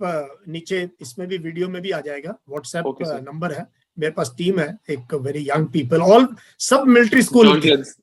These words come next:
Speaker 1: <laughs> मैं बोल तो रहा हूँ,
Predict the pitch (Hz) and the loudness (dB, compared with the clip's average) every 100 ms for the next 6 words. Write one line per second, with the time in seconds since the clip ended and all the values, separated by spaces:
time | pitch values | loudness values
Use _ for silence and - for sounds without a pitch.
0 | _ - - - - - 392 622 202 - | _ -10 -2 -2 0 -4 2 2 2 -6
1 | _ _ _ _ _ _ - - - 262 | _ _ _ _ _ _ -16 -12 2 2
2 | 254 262 294 277 262 277 240 | 6 4 6 4 6 4 2